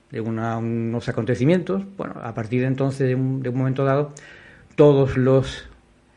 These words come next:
eh, pacientes que pasaban por el Hospital de San Carlos eran españoles exclusivamente, y durante todo el siglo diecinueve, los pacientes que morían en el Hospital de San Carlos, que eran fundamentalmente soldados y marineros de reemplazo,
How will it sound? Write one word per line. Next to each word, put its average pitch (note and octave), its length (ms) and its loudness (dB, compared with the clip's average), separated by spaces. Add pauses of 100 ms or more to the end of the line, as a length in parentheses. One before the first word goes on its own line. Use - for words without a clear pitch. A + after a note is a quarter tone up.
(200)
eh, B2+ 380 0
pacientes C#3 560 2
que C3+ 120 0
pasaban C3 380 2
por B2 100 0
el B2+ 60 2
Hospital B2+ 320 0
de B2 60 0
San B2+ 160 -4
Carlos C3 360 -2
eran C#3 220 6
españoles C#3+ 640 2
exclusivamente, C3+ 760 -2 (680)
y C3+ 100 6
durante B2+ 320 4
todo C3+ 140 4
el C3 60 2
siglo C3+ 200 4
diecinueve, E3 560 2 (1040)
los A#2+ 380 4
pacientes A#2 760 -2 (100)
que G#2+ 100 -6
morían A2+ 360 2
en G#2 60 -4
el G#2 40 -6
Hospital G#2+ 280 -6
de A2 60 -4
San G#2+ 160 -8
Carlos, G#2+ 360 -4
que - 80 -2
eran A2 240 -2 (400)
fundamentalmente B2 880 0
soldados A#2+ 540 -2
y A#2+ 40 -2
marineros A#2 500 0
de A2+ 80 -4
reemplazo, C#3 580 -2